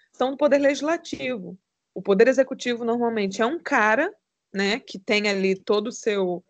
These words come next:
que ele que vai decidir quem faz parte do corpo, mas é aquilo, a gente vota pra deputado, federal, deputado estadual, senador, é, vereador, toda essa galera é, é a galera responsável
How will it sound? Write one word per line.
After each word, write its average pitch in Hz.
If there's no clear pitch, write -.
que 208
ele 208
que 233
vai 196
decidir 190
quem 190
faz 196
parte -
do 190
corpo, 226
mas 254
é 392
aquilo, 330
a 220
gente 233
vota 254
pra 262
deputado, 240
federal, 226
deputado 233
estadual, 214
senador, 233
é, 196
vereador, 226
toda 311
essa 392
galera 320
é, 285
é 285
a 302
galera 285
responsável 285